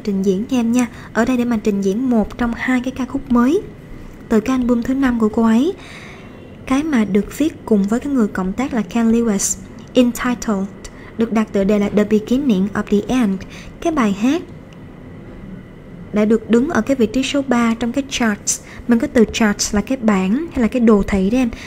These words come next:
cho các bạn xếp hạng âm nhạc quốc tế ha. Cô ấy cũng sẽ discuss, thảo luận, bàn bạc về cái tác phẩm Previous là trước đây đó em.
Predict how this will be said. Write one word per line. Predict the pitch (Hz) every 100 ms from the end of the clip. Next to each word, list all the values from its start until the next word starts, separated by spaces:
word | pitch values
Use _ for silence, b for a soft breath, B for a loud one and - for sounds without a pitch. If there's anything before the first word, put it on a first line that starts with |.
| B
cho | 262
các | 294
bạn | 233 202
xếp | - 320 -
hạng | 208 190
âm | 226 226 226
nhạc | 208 196
quốc | 262 269
tế | 233 240 320
ha. | 254 240 B B -
Cô | 262
ấy | 254 311
cũng | - 208 226
sẽ | 202 214
discuss, | 233 - 262 247 214
thảo | - 220
luận, | 220 185
bàn | 202 190
bạc | 196 190 -
về | 208 190 B B B - - - - - - - - -
cái | -
tác | 311 311
phẩm | - 202 196 -
Previous | 269 294 254 196 - -
là | 190
trước | - 311 -
đây | 240 240 233
đó |
em. | 254